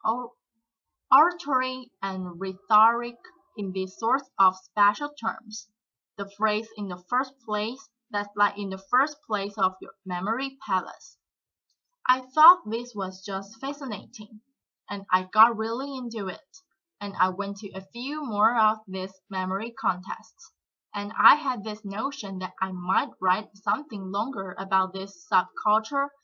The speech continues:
of competitive memori-, memorizers. But there was a problem.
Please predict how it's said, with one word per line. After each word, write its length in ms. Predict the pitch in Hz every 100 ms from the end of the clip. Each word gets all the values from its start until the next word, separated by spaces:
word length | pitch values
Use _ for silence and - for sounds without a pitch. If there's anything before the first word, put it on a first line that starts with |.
| _ -
of 140 | 190 -
competitive 1000 | - 269 359 359 214 - _ - 190 185 - _ _ 202
memori-, 480 | 208 208 - - - _ _ _
memorizers. 840 | 233 247 190 - - 139 - - - _ _ _ _ _ _ _ _ _ _ _ -
But 160 | 226
there 160 | 269 285
was 180 | 277 285
a 80 |
problem. 640 | 302 269 214 - - -